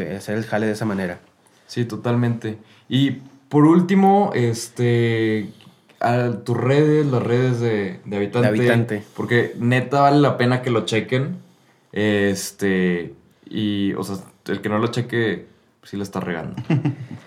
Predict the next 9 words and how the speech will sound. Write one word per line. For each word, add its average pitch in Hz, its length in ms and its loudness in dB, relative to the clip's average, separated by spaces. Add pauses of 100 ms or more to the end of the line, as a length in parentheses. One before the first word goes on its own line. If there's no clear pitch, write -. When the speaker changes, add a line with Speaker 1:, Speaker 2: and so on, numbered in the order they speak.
(180)
Speaker 1:
Pues, 139 280 4
eh, 143 180 4
Habitante 175 680 6
Música 175 560 4
en 117 500 0 (140)
Instagram, 185 680 2
Speaker 2:
Ujú. 185 60 -16 (260)
Speaker 1:
Spotify 123 560 -2
Habitante, 139 800 0